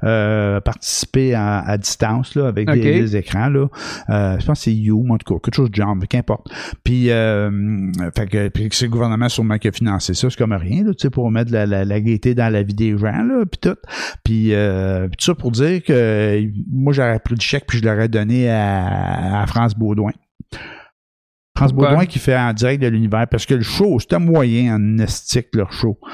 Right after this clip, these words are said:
Speaker 1: Fait que, puis France Baudouin, à tous les semaines, elle, depuis la pandémie, là, elle te fait des shows, mon gars, full pin, puis super, euh,
Speaker 2: Intéressant.
Speaker 1: euh, intéressant. Ah ouais, des shows musicaux, là, à la télé, là, dans, dans en direct de l'univers, qu'elle appelle ça, là.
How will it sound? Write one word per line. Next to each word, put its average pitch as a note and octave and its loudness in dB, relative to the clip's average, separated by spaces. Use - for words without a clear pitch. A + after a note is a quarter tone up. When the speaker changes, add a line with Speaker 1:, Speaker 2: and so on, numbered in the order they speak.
Speaker 1:
Fait A2 0
que, A2 2
puis - 0
France D3 2
Baudouin, C3+ 2
à B2 2
tous D#3 0
les D3 2
semaines, D3+ 2
elle, B2+ 2
depuis A2+ 0
la A#2+ 0
pandémie, B2+ 0
là, A#2 2
elle G#2+ -2
te - -18
fait B2+ 0
des A2+ 0
shows, C#3 0
mon A2+ 0
gars, G#2+ 0
full B2 -2
pin, A#2+ 0
puis G#2+ 0
super, - -2
euh, A#2 2
Speaker 2:
Intéressant. D#3 2
Speaker 1:
euh, A#3+ 2
intéressant. B2 2
Ah C3 4
ouais, C#3 4
des B2 2
shows E3 0
musicaux, D#3+ 2
là, E3 4
à D3+ 2
la C3 2
télé, C3 0
là, C#3+ 2
dans, A#2 0
dans A#2+ 2
en A#2 0
direct D3 0
de D3 2
l'univers, C3 2
qu'elle D#3 2
appelle C#3 0
ça, F3+ 2
là. F3+ 2